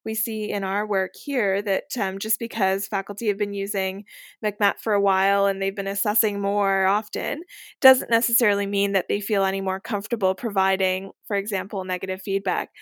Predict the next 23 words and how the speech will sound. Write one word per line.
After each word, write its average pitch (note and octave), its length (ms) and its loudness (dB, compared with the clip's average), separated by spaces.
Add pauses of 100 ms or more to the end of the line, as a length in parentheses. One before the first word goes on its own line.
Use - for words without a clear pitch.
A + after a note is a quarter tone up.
(260)
So C#4 160 2
I C4+ 100 6
think C4+ 320 -4 (180)
I - 100 2
really A#3+ 260 6
like G3 180 2
Teresa's G3 480 -4
point G3 400 -4
about F#3 400 0
how F#3 480 -2
we G3 140 0
can G#3+ 180 -8
really A3 240 0
use G3+ 280 -4
this F#3+ 260 -4
for - 120 -10
some G3+ 220 -8
targeted G3 480 -4
faculty G3+ 420 -6
development F#3 560 -6
in G3 140 -8
specific G3+ 540 -8
areas F#3+ 560 -4